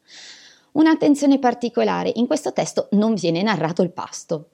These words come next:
cioè ci dice che l'agnello viene mangiato, ma non viene narrato, eh, come posso dire, nella sua scansione di come poi sarà fissato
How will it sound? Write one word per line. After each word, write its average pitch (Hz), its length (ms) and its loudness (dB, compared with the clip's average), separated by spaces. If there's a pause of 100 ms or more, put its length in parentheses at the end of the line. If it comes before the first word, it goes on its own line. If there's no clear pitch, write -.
cioè - 160 -10
ci - 200 -8
dice 170 600 -6
che 165 100 -6
l'agnello 170 480 -4
viene 151 240 -6
mangiato, 160 720 -6
ma 277 80 0
non 220 160 -2
viene 196 240 -4
narrato, 208 800 -6
eh, 160 480 -14
come 190 160 -10
posso 226 220 -6
dire, 180 200 -6
nella 190 220 -4
sua 180 220 -8
scansione 214 840 -6
di 156 140 -10
come 185 220 -8
poi 151 200 -14
sarà 156 260 -12
fissato - 680 -14